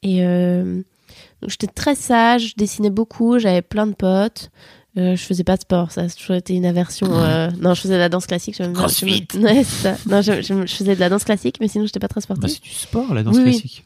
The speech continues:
Speaker 1: Non, non, mais ce que je veux dire, c'est que la gym et tout, ça me fout, ça me foutait un peu les jetons. Les,
Speaker 2: Ok.
Speaker 1: les jeux très physiques, les
Speaker 2: Hmm.
Speaker 1: trucs où faut taper dans des ballons et tout, je savais pas trop faire. Euh, et je pense que j'étais déjà rigolote. Et, euh, et je dessinais plus qu'aujourd'hui. Et, et voilà, ça
Speaker 2: Ça te
Speaker 1: allait
Speaker 2: manque
Speaker 1: bien.
Speaker 2: un peu,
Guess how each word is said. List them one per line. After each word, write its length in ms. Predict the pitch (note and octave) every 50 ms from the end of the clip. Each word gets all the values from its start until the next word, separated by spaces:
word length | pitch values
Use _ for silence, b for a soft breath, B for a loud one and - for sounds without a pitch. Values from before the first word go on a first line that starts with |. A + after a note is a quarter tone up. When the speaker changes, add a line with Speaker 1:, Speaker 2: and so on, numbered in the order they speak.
| -
Speaker 1:
Non, 120 | G3 G#3+ A#3
non, 80 | A#3+
mais 60 | A#3+
ce 60 | A3 -
que 80 | A3
je 60 | G3+
veux 40 | F#3+
dire, 80 | A3 A3
c'est 140 | - G#3+ F#3+
que 40 |
la 120 | F3+ F3 F3+
gym 260 | F3 F#3+ G#3 A3 G#3+
et 60 | G3
tout, 60 | F#3+ -
ça 80 | G#3
me 40 | F#3+
fout, 140 | F3+ - F#3
ça 120 | - F#3
me 40 | F3+
foutait 160 | E3+ - -
un 60 | F#3 F3+
peu 100 | - G3
les 60 | G3
jetons. 240 | - - - G3 F#3+
Les, 120 | - -
Speaker 2:
Ok. 80 | - G3
Speaker 1:
les 100 | G3+ G3
jeux 240 | E3+ F3+ A3 A3+ A3+
très 180 | - - G#3+
physiques, 480 | G3 - - G3+ F#3+ F#3+ G3+ G#3 G#3 -
les 80 | G3 F3+
Speaker 2:
Hmm. 40 |
Speaker 1:
trucs 240 | - B2 A#2 G3+ F#3 F#3
où 60 | F3+
faut 140 | - - F3+
taper 280 | - - F3 - E3+
dans 80 | E3+ F3
des 80 | F3
ballons 180 | E3+ F3 F3+ F#3
et 60 | F#3
tout, 100 | F3+ -
je 80 | - -
savais 100 | F#3+ F#3+ -
pas 100 | - F#3
trop 120 | - - -
faire. 160 | F3 - - - B B B B B B B B B B B B B
Euh, 840 | F#3+ G3 G3 F#3+ F#3+ F#3+ F#3+ F#3+ F#3+ F#3 F3+ F3+ F3 F3+ F3 F3 F3 - - -
et 60 | F3+
je 120 | - -
pense 120 | - G#3+ A3
que 40 | G#3+
j'étais 180 | - - G3+
déjà 200 | F#3 F3+ F#3 G3
rigolote. 600 | F#3 F3+ F3 F3+ F3 F3+ G3 A#3+ C#4 - - - B B B B B B B B B
Et, 280 | - F3+ F3 F3 F3 F3
euh, 560 | E3+ E3+ F3 F3 F3 F3 F3 F3 F3 E3+ E3+ - -
et 60 | F3
je 60 | D#3+
dessinais 340 | - G3+ - - G#3 G3+ F#3
plus 200 | - - G#3+ -
qu'aujourd'hui. 540 | - G3 F#3+ F#3 F3+ E3+ F#3 F#3+ G#3+ B3+ _ B B B B B G#3 B _ -
Et, 340 | - F3 E3+ F3 E3+ E3+ E3+ E3+ -
et 120 | - E3
voilà, 220 | D#3 D#3+ D#3 D#3 G3
ça 60 | C#4+ G#4+
Speaker 2:
Ça 80 | -
te 60 | - A3
Speaker 1:
allait 100 | F3+ E3
Speaker 2:
manque 140 | B2 D3
Speaker 1:
bien. 80 | F3+ B2+
Speaker 2:
un 40 | A#2+
peu, 180 | D3 E3 G3+